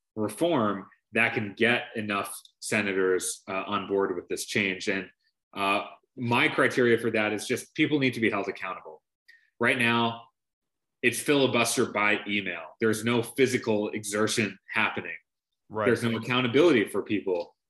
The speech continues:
Speaker 1: uh, who are filibustering. So my reform just really raises the bar to a much, much higher level where you have to physically go to the Senate floor and filibuster, show yourself to the nation. And hey,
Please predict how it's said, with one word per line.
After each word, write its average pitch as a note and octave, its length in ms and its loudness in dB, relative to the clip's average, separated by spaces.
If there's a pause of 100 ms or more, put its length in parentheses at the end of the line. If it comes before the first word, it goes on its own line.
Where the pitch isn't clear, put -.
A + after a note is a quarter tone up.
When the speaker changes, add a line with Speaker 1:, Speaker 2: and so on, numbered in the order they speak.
(140)
Speaker 1:
uh, G2 200 0
who A2 100 2
are G2+ 240 0 (100)
filibustering. F#2 720 -2
So G2 340 0 (340)
my A#2+ 220 2
reform C3 540 2
just A2+ 180 0
really C3+ 460 2 (180)
raises C3 640 4
the C3 120 0
bar G2 480 0 (500)
to B2 180 6
a G#2 80 2
much, A#2+ 380 -2
much G#2+ 240 -6
higher G#2 320 0
level A2+ 320 0
where A2 120 4
you G#2+ 240 2
have A#2 200 -2
to G2 100 -4
physically C#3+ 640 2
go G2+ 160 0
to G2 140 -8
the F#2 160 -2
Senate G2 420 -6
floor F#2 380 -2 (420)
and A2 180 -2
filibuster, G2 540 0
show A#2+ 220 2
yourself A2+ 500 2
to A2 100 -4
the G2+ 80 -10
nation. G2 480 -2 (340)
And A#2 120 0
hey, F3+ 320 0